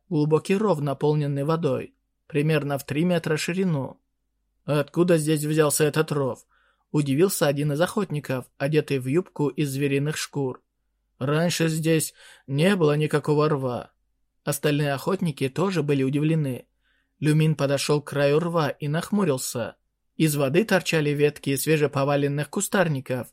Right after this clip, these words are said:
Очевидно, ров образовался совсем недавно. Земля вокруг была покрыта трещинами и просела. Он принюхался. Лес мертвых костей находился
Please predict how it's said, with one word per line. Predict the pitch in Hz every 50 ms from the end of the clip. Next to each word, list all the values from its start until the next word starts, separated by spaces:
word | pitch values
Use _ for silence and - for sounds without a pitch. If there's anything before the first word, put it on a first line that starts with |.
| _ _ _ _ _ _
Очевидно, | - 151 - - 139 135 151 208 208 208 175 147 143
ров | 139 147 151 151 -
образовался | 156 151 143 147 135 139 131 139 147 - - - 170
совсем | 160 - - 143 - - 143 139 139
недавно. | 151 175 185 185 170 143 135 139 127 113 95 85 - _ _ _ _ _ _ _ _ _ _ _
Земля | 135 131 135 143 139 135 147 170 180
вокруг | 180 170 165 - 160 156 160
была | 147 151 147 147 139
покрыта | 139 139 135 - 143 147 143 - 143 139
трещинами | - - 131 156 165 - - 156 156 151 147 147 147
и | 143 - 151
просела. | 131 - 147 160 160 - - - 156 139 123 120 120 113 - - _ _ _ _ _ _ _ _ _ _ _ _ _ _
Он | 143 156 156 160
принюхался. | 151 - 180 202 208 202 185 - 160 135 131 - - - 117 98 80 - - _ _ _ _ _ _
Лес | - 127 139 156 185 - -
мертвых | 175 165 151 - - 151 143 -
костей | - 147 135 - - 151 147
находился | 147 139 123 - 127 139 151 175 175 - - 165 156 151